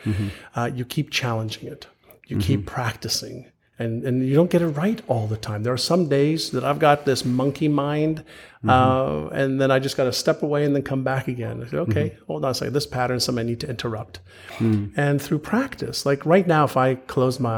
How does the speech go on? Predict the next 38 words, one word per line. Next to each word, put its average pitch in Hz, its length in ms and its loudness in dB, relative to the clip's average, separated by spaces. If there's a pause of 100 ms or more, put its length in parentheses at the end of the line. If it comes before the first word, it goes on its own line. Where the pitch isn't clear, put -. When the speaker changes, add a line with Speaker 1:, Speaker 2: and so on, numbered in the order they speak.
(100)
Speaker 2:
eyes 123 160 0
or 117 60 0
even 110 160 -4
keep 123 200 -6
my 110 200 0
eyes 110 140 -2
open, 147 400 0
and 113 220 -2
at 110 140 -6
this 135 160 0
pace 127 320 0
we're 127 80 0
going 117 220 0
right 131 100 0
now, 139 180 -2
I'm 165 140 2
already 147 240 2
in 135 380 2
a 113 100 -8
mindfulness 117 560 -6
meditative 113 460 -2
Speaker 1:
For - 60 -4
Speaker 2:
state, 117 280 2
Speaker 1:
sure, 123 140 6
Speaker 2:
right? 113 120 4
Speaker 1:
yeah. 110 120 4
Speaker 2:
<laughs> 131 100 6
Where 151 160 10
I'm 131 140 4
Speaker 1:
That's 120 200 2
Speaker 2:
like, 110 80 -4
Speaker 1:
a 95 60 -6
very 107 140 2
Speaker 2:
"Oh, 160 100 8
I'm 135 80 2
Speaker 1:
flow - 100 -6
Speaker 2:
connected." 127 380 6
Speaker 1:
state, 120 340 4